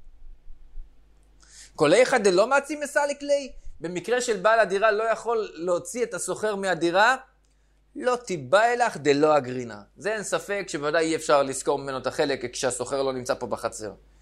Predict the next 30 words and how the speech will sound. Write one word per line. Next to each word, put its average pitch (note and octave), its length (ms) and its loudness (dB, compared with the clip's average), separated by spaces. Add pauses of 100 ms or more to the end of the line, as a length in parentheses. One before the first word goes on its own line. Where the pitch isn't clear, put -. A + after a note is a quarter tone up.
(540)
אבל A2 200 -4
פה E3 260 2
מדובר C#3+ 340 0
במקרה D3+ 400 -4
כזה D3+ 220 -2
שבעל D3 320 2
הדירה D#3 280 4
יש F3 140 -2
לו F3 180 0
כן D4 300 2
סמכות, D3+ 680 -4 (460)
והוא E3+ 180 -4
כן E4 280 4
יכול C4 220 -2
לפנות A3 380 -2
את G3 100 -4
הדירה F#3+ 360 2
אפילו D4+ 300 0
באמצע B3+ 360 0
חוזה F3+ 280 0
השכירות. C3+ 560 -8 (520)
פה E3+ 160 2
השאלה, G#2 400 -6
כי - 160 -8
תיבא F3+ 220 2
הוא F#3 160 6
אחד F3 220 2
דמצי F3+ 460 0
מסליק B2+ 480 -4
ליה. G2 220 -12